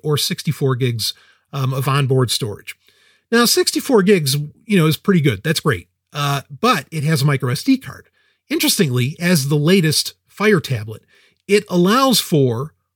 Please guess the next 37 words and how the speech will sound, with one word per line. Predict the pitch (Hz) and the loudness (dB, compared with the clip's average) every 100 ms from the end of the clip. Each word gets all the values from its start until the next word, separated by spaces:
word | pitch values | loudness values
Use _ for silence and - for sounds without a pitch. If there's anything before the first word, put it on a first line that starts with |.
| _ | _
one | 120 123 175 262 269 247 _ _ | -10 0 2 2 2 -2 _ _
terabyte | - - 247 240 117 - - - _ _ _ _ _ _ _ _ _ _ - | -14 -2 2 2 0 -10 -14 -14 _ _ _ _ _ _ _ _ _ _ -6
of, | 165 156 156 143 - _ _ _ _ _ _ | 0 2 2 0 -4 _ _ _ _ _ _
uh, | 156 139 - - | -14 -14 -16 0
or, | 175 | 0
or | 160 165 | 4 4
allows | 175 196 | 4 0
for | - 180 | 0 2
a | |
one | 165 190 | 4 2
terabyte | - 185 175 165 | 2 2 2 2
micro | 151 160 143 | 0 0 -2
S | 143 | 0
D | 156 | -4
card, | 131 117 - _ _ _ _ _ _ _ _ _ _ | -6 -10 -16 _ _ _ _ _ _ _ _ _ _
which | 175 - | -2 2
is | 180 | 2
higher | - 233 226 165 | 2 2 2 2
than | 143 151 | 2 2
any | 147 143 | 2 2
of | 127 | 2
the | 135 | 2
other | 127 | 2
models. | 117 107 - - - - | -2 -4 -8 -8 -8 -4
The | 143 | 2
other | 180 | 4
ones, | 170 151 | 4 2
I | 156 | 2
mean, | 151 | 2
not | 151 147 | 0 0
that | 135 | 0
they're | 165 | 2
bad, | 135 123 113 | 2 0 0
they | 127 | 0
do | 120 | 0
five | 120 123 110 | -2 -4 -6
twelve, | - 143 104 - - | -6 -8 -8 -14 -20